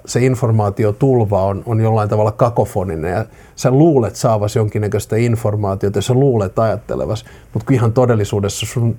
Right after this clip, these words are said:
päälle vaan lentää erilaista informaatiota, sä et pysähdy ryhmittelemään sitä. Yksi mun suosikkikirjoista on Daniel Kahnemanin Think Slow, Think Fast, ja siinähän jaetaan, äh, ihmisen aivotoiminta kahteen, systeemi ykköseen ja systeemi kakkoseen. Ja systeemi ykkönen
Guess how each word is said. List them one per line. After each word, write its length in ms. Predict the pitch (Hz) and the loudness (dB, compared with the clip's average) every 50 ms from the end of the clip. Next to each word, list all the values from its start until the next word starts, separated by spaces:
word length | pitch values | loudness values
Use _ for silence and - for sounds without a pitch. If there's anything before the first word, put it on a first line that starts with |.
| - - | -2 0
päälle 360 | 147 127 120 107 104 101 101 | 2 2 4 2 0 -2 0
vaan 200 | 113 110 110 117 | 0 0 2 2
lentää 480 | 123 123 113 107 98 101 98 82 76 92 | 2 2 2 0 -2 -2 -2 -2 0 -2
erilaista 460 | 90 85 80 78 82 - - - 101 | -2 -2 -2 -2 -4 -4 -4 -2 -2
informaatiota, 800 | 107 101 101 - - 98 104 98 80 69 71 76 - 85 92 - | -2 -2 -2 -4 -6 -6 -4 -4 -4 -4 -4 -4 -4 -4 -6 -2
sä 120 | - - 110 | 0 0 0
et 160 | 107 - - | 0 0 -2
pysähdy 360 | 135 123 110 127 110 110 110 | 0 2 2 2 2 2 2
ryhmittelemään 960 | 107 120 127 120 104 113 104 101 - - 135 - - 147 - - - - 107 | 2 2 2 2 2 0 -2 -4 -4 -4 -4 -4 -2 -4 -4 -6 -6 -6 -4
sitä. 300 | - - - - 101 110 - - - - - - - - - - - - - - - - | -4 -4 -2 -2 -2 -2 -4 -8 -20 -20 -20 -20 -20 -20 -20 -20 -20 -20 -20 -6 0 2
Yksi 200 | 127 120 - - | 2 2 4 2
mun 100 | 131 120 | 4 4
suosikkikirjoista 920 | 139 131 127 110 117 - 120 110 - 120 117 113 113 113 110 110 - 123 113 | 4 4 4 2 0 -2 -2 -2 0 2 2 4 4 2 2 0 0 0 2
on 120 | 113 110 | 4 4
Daniel 440 | 123 123 120 117 113 113 107 107 110 - | 4 4 4 4 2 2 2 0 0 -2
Kahnemanin 720 | - 120 120 113 107 101 98 98 95 82 85 87 101 104 110 - | 0 0 2 2 0 0 -2 -2 -2 -2 -2 -2 -4 -4 -2 -2
Think 280 | - 120 113 110 - - | 0 0 0 0 -2 -6
Slow, 520 | - - - - - - 123 120 113 107 104 101 - | -12 -12 -10 -4 0 2 4 4 4 2 0 0 0
Think 220 | - 101 98 - | -2 -2 -2 -4
Fast, 500 | - - - 117 101 87 104 - - - | -4 -2 0 2 2 0 -2 -4 -4 -4
ja 60 | 107 | -4
siinähän 500 | 101 - 107 101 101 104 107 104 110 113 - _ - - - - - - - - | -2 0 0 0 0 0 0 -2 -2 -6 -10 _ -20 -20 -20 -20 -20 -20 -6 0
jaetaan, 600 | - 120 113 110 107 - 113 107 107 104 107 104 - - - 120 | 2 2 4 2 2 2 0 0 2 0 -2 -4 -6 -10 -12 -12
äh, 60 | 117 - - - | -10 -10 -6 -4
ihmisen 360 | - 120 110 113 104 113 113 | 0 2 2 2 2 2 2
aivotoiminta 680 | 113 117 113 110 107 101 - 110 107 107 107 101 113 110 | 4 4 4 2 2 0 0 0 0 0 0 0 -2 0
kahteen, 560 | - - 117 110 107 - - - - 82 101 | 2 2 2 2 2 0 -4 -2 -2 -2 0
systeemi 520 | - - 113 - - - 110 107 110 110 | 0 -2 -2 -2 -2 -2 0 0 2 0
ykköseen 420 | 113 110 - - - 104 - 101 76 | 0 -2 -2 -4 -6 -4 -2 -2 -2
ja 60 | 107 | -2
systeemi 480 | - - 87 - - - 117 113 107 107 | -2 -4 -6 -4 -4 -4 -2 -2 -2 0
kakkoseen. 560 | - 110 104 - - - - 110 - 104 87 | 0 -2 -2 -2 -4 -6 -4 -2 -2 0 0
Ja 60 | 110 | 0
systeemi 440 | 120 117 113 - - 120 113 120 127 | 0 0 0 0 0 0 2 2 2
ykkönen 500 | 131 127 - - 123 110 107 104 101 | 0 0 0 0 0 2 0 0 -2